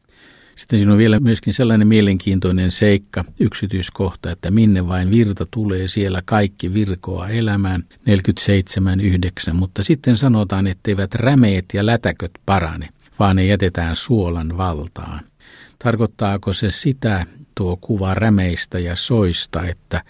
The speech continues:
sellaiset sydämet, jotka eivät ole selvästi Herralle, Herraan suostuneet,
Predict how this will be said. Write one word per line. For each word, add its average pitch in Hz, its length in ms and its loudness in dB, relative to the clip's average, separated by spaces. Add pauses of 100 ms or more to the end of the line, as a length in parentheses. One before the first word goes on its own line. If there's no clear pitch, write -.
(120)
sellaiset 107 560 0
sydämet, 92 560 0
jotka 90 280 -8 (140)
eivät 110 360 2 (420)
ole 107 320 0
selvästi 95 1120 -2 (140)
Herralle, 87 680 -2 (1160)
Herraan 101 420 4
suostuneet, 98 960 -4